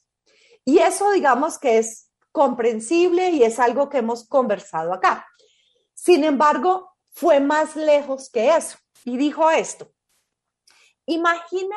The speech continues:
que tu vida emocional es como un vaso". Bueno, acá no tengo un vaso, pero imagínate tu vida emocional como un vaso. Y nosotros tenemos unas emociones que son como las emociones,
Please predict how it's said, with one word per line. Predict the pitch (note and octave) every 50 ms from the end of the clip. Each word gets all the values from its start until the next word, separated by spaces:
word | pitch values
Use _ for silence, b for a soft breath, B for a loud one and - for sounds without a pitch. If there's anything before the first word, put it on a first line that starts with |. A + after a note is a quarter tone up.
| G#4+ G#4
que | F4+ -
tu | - - C4+ A#3+
vida | A3+ A3+ G#3+ G#3 A3
emocional | A3+ B3+ D4+ D#4 D4+ - - A#3+ G3+ A3 A#3 C4+ C#4 - -
es | - A#3+ A#3 A#3
como | - D4+ C4+ C#4+ D4
un | D4 C#4 A#3+ A3+
vaso". | C#4 C4 G#3 F#3 F#3 - - - D3 - _ _ _ _ _ _
Bueno, | - G3+ G#3 G3 G3 F3+
acá | F3+ F#3 A3 G#3+
no | A3 A3 A3
tengo | A3+ B3 A#3 A3 G#3+
un | A3+ G#3+ F#3
vaso, | D#3 C#3 - - - b b b b b b b
pero | - C4 C#4
imagínate | E4+ D#4 D#4+ D#4+ E4+ F4 F#4+ F4+ F4+ F#4 F#4+ F#4+ F#4+ F#4+ F#4+ G4 - - _ -
tu | D4+ D4
vida | B3+ C#4 B3+ B3+ C#4
emocional | C#4+ D4 D4+ D4 C#4+ - C4 A3+ G#3+ G3 F3+ F#3
como | - G#3 G3 G3+ A3
un | A#3 B3
vaso. | D4+ F4+ F4 C4 - - - - _ _ b b b b b b b b b b b
Y | - E4+
nosotros | F4+ G4+ G4+ G4 - F#4 D#4 D4+ - - D4 D#4 D4+ D#4 -
tenemos | C4+ G#3+ G#3 G#3 G#3+ A3+ A#3+ C4+ C4+ - - -
unas | - C4 C4 C4 C#4+ C#4+ D4
emociones | D4+ C4 A#3 G3+ - - A#3+ G#3 F#3+ F#3+ G#3 A3 A3+ -
que | B3 A#3
son | A#3 A3+ F#3+ F#3
como | - G3+ G#3+ B3+
las | B3 C4 B3 A#3+ B3
emociones, | A3+ G#3+ F#3+ F3 - - G#3 F#3 F3+ F#3 G#3 A3+ A#3+ B3+ B3+ - _